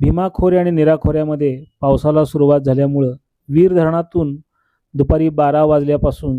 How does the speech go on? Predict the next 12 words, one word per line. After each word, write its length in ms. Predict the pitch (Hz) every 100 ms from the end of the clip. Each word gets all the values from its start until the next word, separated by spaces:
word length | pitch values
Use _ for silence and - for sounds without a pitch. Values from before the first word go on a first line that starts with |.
| -
सहा 380 | - 143 165 175
हजार 260 | 170 175
दोनशे 380 | 160 151 143 160
अडोतीस 440 | 156 139 - 156 -
क्युसेकनं 500 | 147 - 147 147 139
पाणी 360 | 143 139 131
नीरा 300 | 127 131 143
नदीच्या 240 | 143 139 139
पात्रात 320 | 139 143 139
सोडण्यात 440 | - - 135 131 135
येत 120 | 131
आहे. 200 | 127